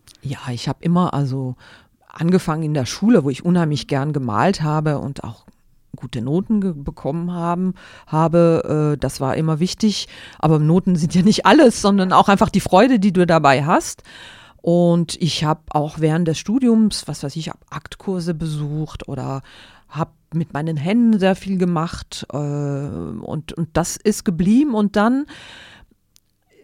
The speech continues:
ich glaube, und ich hatte ja üb-, die große Veränderung, dass ich Mutter geworden bin, und das verändert das, die Prioritäten, ne? Also da bleibt natürlich wenig Zeit für die eigene, ähm,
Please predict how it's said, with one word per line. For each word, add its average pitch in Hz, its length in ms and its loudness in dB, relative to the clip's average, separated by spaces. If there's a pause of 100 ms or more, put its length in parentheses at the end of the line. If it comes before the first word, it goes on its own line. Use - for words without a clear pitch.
(140)
ich - 280 -4
glaube, 196 300 4
und 208 140 4
ich 180 120 -2
hatte 202 140 0
ja 190 100 4
üb-, 170 200 -2 (880)
die 135 360 -8
große 190 320 0
Veränderung, 214 480 4
dass 170 160 0
ich 185 140 -2
Mutter 247 260 2
geworden 220 520 2
bin, 214 320 0 (440)
und - 180 -6
das 208 160 0
verändert 202 420 4 (200)
das, - 480 -6
die 175 120 -6
Prioritäten, 180 640 0
ne? 160 140 -6
Also 180 180 -2
da 175 100 4
bleibt 165 300 0
natürlich 175 380 -4
wenig 190 260 -2
Zeit 170 280 -4
für - 120 -8
die 156 140 -6
eigene, 160 640 -4 (220)
ähm, 147 540 -8